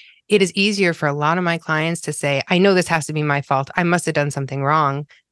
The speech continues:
than to say to themselves, "What you're going through is really hard.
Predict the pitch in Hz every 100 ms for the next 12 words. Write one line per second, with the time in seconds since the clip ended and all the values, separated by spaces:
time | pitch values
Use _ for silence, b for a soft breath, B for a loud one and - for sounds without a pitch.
0 | - 151 143 - 147 143 143 143 135 139
1 | - b b b b _ _ _ 156 151
2 | 156 151 147 147 147 147 143 143 139 -
3 | 131 120 139 147